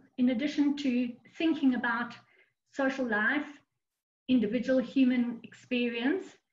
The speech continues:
um, in the conditions in which we were living, which are in fact not that different from the conditions that, in which we are living. Um,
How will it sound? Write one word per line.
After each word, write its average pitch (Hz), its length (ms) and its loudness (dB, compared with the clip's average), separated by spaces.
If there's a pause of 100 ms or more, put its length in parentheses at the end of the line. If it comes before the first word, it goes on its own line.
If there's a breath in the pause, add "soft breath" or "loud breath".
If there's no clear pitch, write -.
(240)
um, 226 420 -2 (640)
in 285 200 6
the 269 80 2
conditions 262 720 4
in 220 160 0
which - 400 -8 (420)
we 220 180 -2
were 269 260 2
living, 302 640 2 (140)
which 233 260 -8
are 247 140 -2
in 233 140 -4
fact - 320 -8
not 220 320 -4
that 226 200 -8
different 220 420 -6
from 220 140 -4
the 208 80 -4
conditions 208 640 -4
that, 214 160 -8 (380)
in 214 140 0
which 214 220 -6
we 226 260 -6
are 262 280 0
living. 240 400 -6 (560 soft breath)
Um, 262 460 4